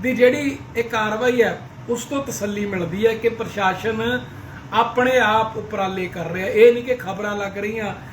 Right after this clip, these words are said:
ਜਾਂ ਕਿਸੇ ਦਾ ਪ੍ਰੈਸ਼ਰ ਹੈ। ਪ੍ਰਸ਼ਾਸਨ ਆਪਣੇ ਵੱਲੋਂ ਆਪ ਉਚੇਚੇ ਤੌਰ 'ਤੇ ਜਿਹੜੀ, ਅ, ਨਿਗਰਾਨੀ ਕਰ ਰਿਹਾ ਜਾਂ ਜਿਹੜਾ ਜਾਇਜ਼ਾ ਲੈ ਰਿਹਾ।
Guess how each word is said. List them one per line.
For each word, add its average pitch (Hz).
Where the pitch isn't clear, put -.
ਜਾਂ 226
ਕਿਸੇ 220
ਦਾ 208
ਪ੍ਰੈਸ਼ਰ 185
ਹੈ। 170
ਪ੍ਰਸ਼ਾਸਨ 240
ਆਪਣੇ 233
ਵੱਲੋਂ 233
ਆਪ 220
ਉਚੇਚੇ 254
ਤੌਰ 214
'ਤੇ 175
ਜਿਹੜੀ, 240
ਅ, 185
ਨਿਗਰਾਨੀ 208
ਕਰ 247
ਰਿਹਾ 233
ਜਾਂ 226
ਜਿਹੜਾ 226
ਜਾਇਜ਼ਾ 180
ਲੈ 156
ਰਿਹਾ। 160